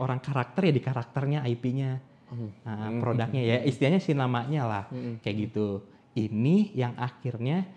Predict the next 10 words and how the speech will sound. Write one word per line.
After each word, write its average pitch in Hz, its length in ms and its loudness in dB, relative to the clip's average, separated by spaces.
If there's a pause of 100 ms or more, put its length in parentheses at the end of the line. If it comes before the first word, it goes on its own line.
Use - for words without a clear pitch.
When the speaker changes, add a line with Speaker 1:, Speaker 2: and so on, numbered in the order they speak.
(320)
Speaker 1:
eh, 110 520 2
dari 123 240 2
segala 117 380 0
background 110 720 -2
yang 107 400 -4 (260)
saya 110 380 -2
lalui 123 340 4
Speaker 2:
Dari - 180 6
Speaker 1:
itu, - 120 -2
Speaker 2:
kreatif, 127 420 2